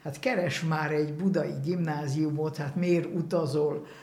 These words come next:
minden nap a Józsefvárosba, a, az iskolába, a Margit hídtól. És akkor kinéztem magamnak egy, ö,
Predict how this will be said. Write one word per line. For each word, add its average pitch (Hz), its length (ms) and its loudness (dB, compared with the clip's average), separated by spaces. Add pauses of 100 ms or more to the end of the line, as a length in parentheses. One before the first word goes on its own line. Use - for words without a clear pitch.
(140)
minden 160 540 4
nap 156 340 2
a 156 80 2
Józsefvárosba, 151 1400 -2 (120)
a, 160 40 -10 (560)
az 151 140 -6
iskolába, 147 880 -6 (600)
a 147 80 -8
Margit 160 560 2
hídtól. 156 920 -2 (1600)
És 208 120 -6
akkor 415 480 -4 (100)
kinéztem 175 680 0
magamnak 151 680 0
egy, 151 380 -6
ö, 156 240 -8